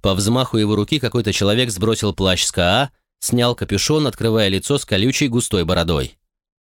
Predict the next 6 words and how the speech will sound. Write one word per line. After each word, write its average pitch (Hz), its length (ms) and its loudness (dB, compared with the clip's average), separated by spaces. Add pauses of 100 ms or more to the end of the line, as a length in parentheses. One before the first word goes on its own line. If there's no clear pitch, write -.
(100)
По 78 140 0
залу 104 380 0
прошёл 110 480 -2
шёпот. - 540 -4 (1300)
«Вот 214 320 2
тена», 135 500 0